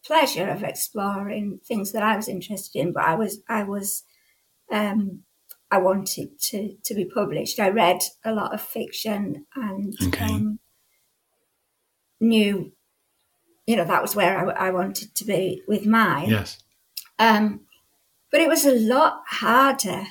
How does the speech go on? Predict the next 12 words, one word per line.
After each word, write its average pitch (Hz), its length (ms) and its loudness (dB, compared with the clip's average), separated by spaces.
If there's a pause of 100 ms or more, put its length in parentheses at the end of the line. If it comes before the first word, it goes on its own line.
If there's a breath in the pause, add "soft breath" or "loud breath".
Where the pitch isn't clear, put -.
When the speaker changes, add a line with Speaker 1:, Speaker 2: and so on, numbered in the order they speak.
(180)
Speaker 1:
than, 214 400 0 (160)
than 220 140 2
I 180 180 2
expected, - 880 0 (100)
<laughs> - 80 -6
really. 170 640 4
Speaker 2:
<laughs> - 60 -14 (220)
Speaker 1:
You 269 100 4
know, 277 120 8
when 262 180 6
you 277 120 6
write, 269 360 2